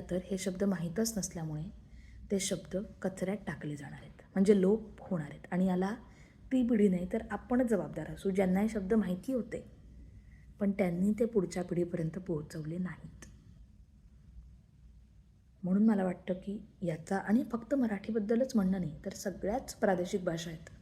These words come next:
म्हणजे तसा आपल्यावर इंग्रजीचा प्रभाव वाढला आहे तसं त्याही भाषांवर, मल्याळम, अजून गुजराती, राजस्थानी, सगळ्यांवरच तो प्रभाव वाढलेला असणार आहे नक्कीच. तर सगळ्याच भाषांच्या बाबतीत माझं असं मत आहे की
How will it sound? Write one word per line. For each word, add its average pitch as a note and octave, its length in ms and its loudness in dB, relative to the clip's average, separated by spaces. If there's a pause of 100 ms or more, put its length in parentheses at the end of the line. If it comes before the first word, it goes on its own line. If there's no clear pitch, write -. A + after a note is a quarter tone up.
(920)
म्हणजे G3 360 4 (500)
तसा G3+ 240 4
आपल्यावर G3 520 0
इंग्रजीचा G3+ 560 2
प्रभाव F3 500 0
वाढला C#3 260 -2
आहे E3 140 -6
तसं G#3 200 -4 (120)
त्याही G#3+ 240 2
भाषांवर, A3 420 2
मल्याळम, F3+ 680 0 (200)
अजून F#3+ 300 0 (1120)
गुजराती, F3 580 6
राजस्थानी, E3 480 -4
सगळ्यांवरच A3+ 680 0
तो B3 100 4
प्रभाव F#3+ 380 2
वाढलेला D#3 320 0
असणार D3+ 280 -10
आहे D3 80 -8
नक्कीच. - 460 -10 (580)
तर C4 100 -8 (240)
सगळ्याच C#4+ 680 -2
भाषांच्या G#3 500 2
बाबतीत F3 320 -6
माझं D#3 240 -4
असं D#3 200 -4
मत D3+ 260 -8
आहे F3+ 100 -10
की - 180 -6